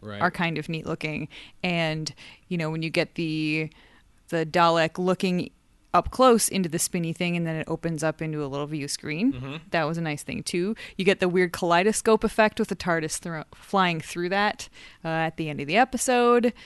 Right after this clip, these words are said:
Speaker 2: So there's some, there's some fun stuff, uh, visually that I have to give props for. It's not all bad.
Speaker 1: No, it's not all bad,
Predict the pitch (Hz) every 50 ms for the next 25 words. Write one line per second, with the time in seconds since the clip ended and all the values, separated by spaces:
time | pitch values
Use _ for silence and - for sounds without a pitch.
0 | - - - - - - 277 254 302 349 349 - 427 370 262 233 - _ - 277
1 | 302 302 - - 285 277 294 262 - 240 208 208 - - - 240 175 - 165 -
2 | - - - - - - 175 165 147 139 147 170 185 - _ _ - 175 170 156
3 | 214 208 175 175 156 156 151 143 151 - 190 190 - - - - 160 147 - -
4 | 170 160 151 143 - - - 170 156 156 - - 165 151 - - - 151 - -
5 | - - - 156 151 - - - - - - - - - - - _ _ _ _
6 | - - - _ _ _ _ _ _ _ - 208 - - 269 254 202 214 247 202
7 | - - - - - 208 214 - - - - - - - - - - 190 202 208
8 | 208 202 196 156 - - 170 151 147 139 123 110 101 90 90 90 87 -